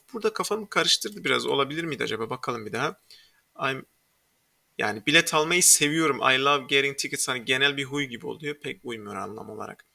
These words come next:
And I can't wait to hear. Neyi bekleyemiyor acaba? New songs from their latest album live.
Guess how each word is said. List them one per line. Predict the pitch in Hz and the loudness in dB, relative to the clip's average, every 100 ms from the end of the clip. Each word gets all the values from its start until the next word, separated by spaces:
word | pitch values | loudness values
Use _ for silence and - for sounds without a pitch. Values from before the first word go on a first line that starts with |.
| _ _ - - _ | _ _ -20 -20 _
And | 151 | 2
I | 156 165 | 4 4
can't | - 196 202 | 2 2 2
wait | - 180 185 - | 2 2 2 2
to | - | 0
hear. | 185 190 131 123 165 - _ | 2 4 4 4 2 0 _
Neyi | 156 190 196 - _ _ | -6 -4 -4 -8 _ _
bekleyemiyor | - 117 _ 113 113 104 101 101 117 175 - - | -4 -4 _ -8 -6 -8 -10 -8 -6 -2 -4 -4
acaba? | 127 117 - 135 196 - _ _ _ _ _ _ _ _ _ _ _ _ | -6 -8 -4 -4 -4 -8 _ _ _ _ _ _ _ _ _ _ _ _
New | 151 180 185 | -6 -2 2
songs | - 180 170 165 160 - | 4 4 2 0 -4 -2
from | 151 147 147 143 | -2 -2 -4 -2
their | 139 139 | 2 2
latest | 135 139 151 151 151 143 - - | 2 0 0 0 -4 -6 -8 -6
album | 139 143 143 139 135 120 | -2 0 -2 -6 -10 -6
live. | 123 110 104 98 | -2 -2 -4 -10